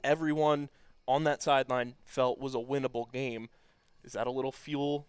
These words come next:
in the tank for you guys to kinda get that revenge factor, knowing that that game was in grasp and it kinda just slipped away on just a couple technicalities here and there and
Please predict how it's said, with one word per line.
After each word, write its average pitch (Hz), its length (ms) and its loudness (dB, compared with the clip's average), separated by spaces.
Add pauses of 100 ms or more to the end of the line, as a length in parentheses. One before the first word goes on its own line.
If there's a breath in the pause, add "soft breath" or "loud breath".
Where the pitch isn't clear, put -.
(100)
in 147 140 -2
the 135 60 -4
tank 147 340 -4
for 156 100 -10
you 143 80 -4
guys 135 300 2
to - 100 -6
kinda 165 300 0
get 156 260 -2
that 180 180 2
revenge 139 400 2
factor, 135 360 -2
knowing 135 500 0
that 127 240 2 (760 soft breath)
that 139 200 2
game 151 240 0
was 135 280 -4
in 160 200 0
grasp 135 500 2
and 120 80 -6
it 104 100 -12
kinda 117 220 -2
just 113 240 -8
slipped - 280 -4
away 123 320 0
on 123 180 -2
just 123 200 -8
a 127 40 -2
couple 131 520 -2
technicalities 131 800 -2
here 135 260 -2
and 127 140 -2
there 131 260 2
and 123 100 -6